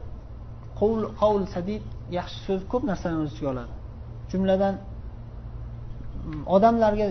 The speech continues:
yaxshi, yoqadigan, shirin so'zlar Islomda buyurilgan. Odam, "Aqulu lin-nasi husna", dedi Alloh taolo. "Odamlarga yaxshi so'z aytinglar", dedi.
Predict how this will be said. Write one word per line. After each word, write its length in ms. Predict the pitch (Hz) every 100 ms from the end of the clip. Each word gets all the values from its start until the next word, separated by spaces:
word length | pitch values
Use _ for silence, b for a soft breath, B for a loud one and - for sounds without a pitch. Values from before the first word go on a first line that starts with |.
| -
yaxshi, 480 | 185 190 - - 202 190 - - - - 202 190 -
yoqadigan, 680 | 175 180 196 175 156 143 139 139 -
shirin 320 | - - 208 208
so'zlar 380 | - 143 135 - - - - - - - - - -
Islomda 380 | - 160 170
buyurilgan. 500 | 160 165 151 127 113 113
Odam, 260 | 143 151
"Aqulu 440 | 143 143 190 185 185
lin-nasi 500 | 175 170 175 185 -
husna", 380 | - 285 269 214
dedi 180 | 165 156
Alloh 220 | 151 147
taolo. 200 | - 175
"Odamlarga 460 | 135 165 190 202 208
yaxshi 260 | 208 202 -
so'z 140 | 277
aytinglar", 360 | 208 - 135 120
dedi. 200 | -